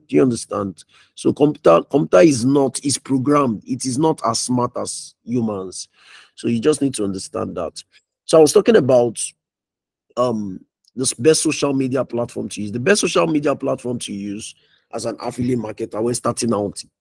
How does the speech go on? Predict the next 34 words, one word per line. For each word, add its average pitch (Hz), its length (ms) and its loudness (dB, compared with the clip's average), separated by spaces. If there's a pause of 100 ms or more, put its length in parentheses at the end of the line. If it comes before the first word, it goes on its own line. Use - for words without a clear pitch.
(720)
are 123 100 0
two - 220 -4
platforms. 107 640 -2 (100)
One, 127 300 4 (120)
WhatsApp, 123 520 2
two, - 160 -4
Facebook. 117 640 -4 (460)
And 110 80 0
I'm 107 140 0
going 131 140 2
to 120 80 0
explain 101 480 -2
to - 160 -6
you. 80 260 -6 (420)
Now, 123 300 0 (320)
if 202 220 4
you 147 200 8
already 143 340 6
have 127 180 2
a 110 60 0
WhatsApp, 110 640 -4 (760)
ask 170 240 2
yourself, 123 480 -2
"What's 175 160 4
the 131 80 0
number 135 300 0
of 120 160 -2
list, 123 680 -8
leads 143 380 -4
I 127 120 -6
have 117 280 -2
on 113 80 -2
my 107 140 -4
WhatsApp?" 101 520 -6